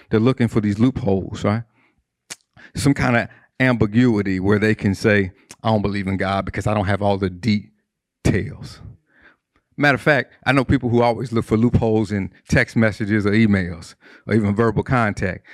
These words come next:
so they can get out of doing certain things, so they can reinterpret it the way they want. So they can reinterpret it, uh, in a way that works well for them. Uh, I knew a guy, uh, a couple of years ago,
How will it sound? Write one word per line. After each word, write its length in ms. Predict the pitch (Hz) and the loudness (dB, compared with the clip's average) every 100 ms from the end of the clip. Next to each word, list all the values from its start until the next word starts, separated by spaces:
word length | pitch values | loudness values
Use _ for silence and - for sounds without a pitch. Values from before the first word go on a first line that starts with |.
| - | -20
so 140 | - 117 | -2 0
they 120 | 107 | 2
can 160 | - 101 | 0 0
get 160 | 117 | 2
out 180 | 110 107 | 2 0
of 100 | 92 | 2
doing 240 | 113 110 | 2 2
certain 300 | 98 104 95 | 2 0 0
things, 340 | 92 101 95 90 | 0 0 0 0
so 80 | 101 | 0
they 120 | 107 | 2
can 180 | 110 98 | 2 2
reinterpret 1600 | 104 117 120 - 104 98 95 - 131 151 147 _ - 95 95 - _ _ | 4 2 0 -2 -2 -2 -2 -4 0 0 0 _ -4 -2 -2 -8 _ _
it 160 | 101 90 _ _ - | -4 -4 _ _ -2
the 80 | 98 | 0
way 180 | 98 101 | 0 0
they 160 | 95 | 0
want. 320 | 95 101 95 - _ _ _ _ _ _ _ _ - | 0 -2 -4 -10 _ _ _ _ _ _ _ _ -6
So 120 | - | 0
they 140 | 107 | 0
can 220 | 104 104 104 | 0 -2 2
reinterpret 880 | 120 123 110 101 - 147 139 101 | 2 4 2 0 0 0 0 -2
it, 160 | 98 - - _ _ _ _ 156 | -2 -6 -12 _ _ _ _ -6
uh, 260 | 110 110 104 | -2 -2 -2
in 100 | 104 | 0
a 60 | |
way 240 | 101 110 104 | 2 2 2
that 180 | 101 95 | 0 0
works 340 | 123 104 - | 0 -2 -4
well 240 | 107 104 95 | 0 2 2
for 160 | - | -2
them. 260 | 95 95 90 - - _ | -2 -2 -4 -14 -20 _
Uh, 200 | 107 98 | -4 -2
I 40 | 101 | 0
knew 180 | 107 101 | 2 2
a 40 | |
guy, 400 | 95 104 101 98 - - - | 2 0 0 -2 -6 -8 -6
uh, 60 | 98 | -6
a 100 | 95 | -2
couple 240 | 117 101 | -2 0
of 60 | 101 | 2
years 180 | 101 92 | 2 2
ago, 260 | 101 98 | 2 0